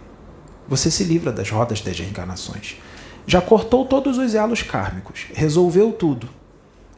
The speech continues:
quitou todas as suas pendências. Pra que continuar reencarnando aqui, se já quitou todos os karmas?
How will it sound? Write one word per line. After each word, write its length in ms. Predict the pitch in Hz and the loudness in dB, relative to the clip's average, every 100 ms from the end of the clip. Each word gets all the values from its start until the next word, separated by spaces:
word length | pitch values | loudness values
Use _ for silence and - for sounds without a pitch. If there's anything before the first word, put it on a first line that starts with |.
| - | -4
quitou 340 | 165 165 196 | -2 2 4
todas 300 | 214 247 220 | 4 4 4
as 120 | 214 | 0
suas 220 | - 208 - | 0 -2 0
pendências. 720 | 185 165 139 123 - - - - - - - - - | 2 2 0 -4 -10 -12 -14 -18 -20 -20 -20 -20 -10
Pra 140 | - 311 | -6 0
que 120 | 247 | 0
continuar 420 | 160 147 147 143 | 0 -2 -2 0
reencarnando 540 | 143 131 131 127 123 | 0 0 0 0 0
aqui, 220 | 110 - - - - - - - - - - - | 0 -4 -8 -10 -18 -20 -20 -20 -20 -20 -20 -16
se 140 | - 147 | -8 -2
já 100 | 135 | 0
quitou 320 | 135 - 117 | 0 0 -2
todos 260 | 117 117 117 | -2 -4 -4
os 120 | - | -4
karmas? 460 | - 95 - - | -4 -6 -10 -16